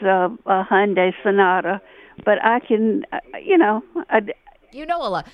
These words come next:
Speaker 2: Did you
Speaker 1: I
Speaker 2: also wanna
Speaker 1: just
Speaker 2: talk
Speaker 1: know
Speaker 2: about
Speaker 1: what to
Speaker 2: Michigan,
Speaker 1: do.
Speaker 2: Victoria? You wanted to talk about Michigan Wolverines also?
Speaker 1: Yes. Um, I'm glad that they, uh,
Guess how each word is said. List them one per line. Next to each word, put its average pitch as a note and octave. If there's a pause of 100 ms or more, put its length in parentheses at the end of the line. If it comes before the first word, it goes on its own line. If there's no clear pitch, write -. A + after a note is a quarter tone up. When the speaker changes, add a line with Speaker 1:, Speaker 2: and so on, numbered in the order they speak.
Speaker 2:
Did B3+
you E4
Speaker 1:
I E4
Speaker 2:
also A3+
wanna B3+
Speaker 1:
just C4
Speaker 2:
talk B3
Speaker 1:
know A3
Speaker 2:
about G#3+
Speaker 1:
what G#3
to A3+ (180)
Speaker 2:
Michigan, G3
Speaker 1:
do. F#3 (100)
Speaker 2:
Victoria? C4
You A#3
wanted A#3
to G3+ (120)
talk G#3+
about G3+
Michigan G3
Wolverines G3
also? B3+
Speaker 1:
Yes. - (520)
Um, A3 (140)
I'm D#4
glad G#3
that F#3+
they, F#3 (540)
uh, E3+